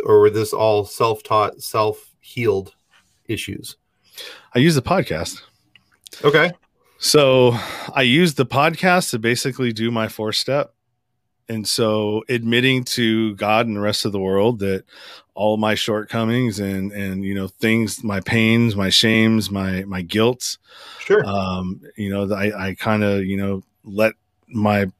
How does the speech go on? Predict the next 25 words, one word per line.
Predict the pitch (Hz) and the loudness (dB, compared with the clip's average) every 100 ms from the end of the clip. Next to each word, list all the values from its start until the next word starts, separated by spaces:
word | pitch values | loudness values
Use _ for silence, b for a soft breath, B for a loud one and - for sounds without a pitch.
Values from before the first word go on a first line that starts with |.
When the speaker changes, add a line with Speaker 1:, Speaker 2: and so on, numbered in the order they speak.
| _ _ _ _ _ _ _ | _ _ _ _ _ _ _
Speaker 2:
listeners | 120 117 120 120 117 127 101 | 0 2 4 4 4 4 2
or | 95 | 0
viewers | 95 110 117 120 107 | 0 4 4 2 2
or | |
whoever, | 104 117 | 0 0
whatever | 107 113 113 | 2 2 4
you | |
wanna | 110 104 | 2 0
call | - 113 117 | 0 2 2
'em, | 101 | 0
be | 98 104 | 0 0
my, | 101 101 98 | 0 -2 -4
my, | 98 98 98 95 - _ - | -6 -4 -4 -6 -12 _ -10
my | 92 104 | -2 2
witness | 110 156 101 - - | 2 2 -2 -4 0
to, | 104 101 98 92 | 2 2 0 -4
you | - 104 | -4 0
know, | 101 98 98 _ - | 0 -2 -6 _ -16
who | - 123 | -2 2
I | 104 | 2
used | 104 101 - | 2 0 -2
to | |
be. | 95 117 101 B B B B B B _ _ | 2 4 4 B B B B B B _ _
And | 131 123 120 117 110 - _ _ _ _ _ | 0 2 4 4 2 -2 _ _ _ _ _
when | - 143 120 131 135 127 123 120 | -16 -10 -2 2 4 4 2 0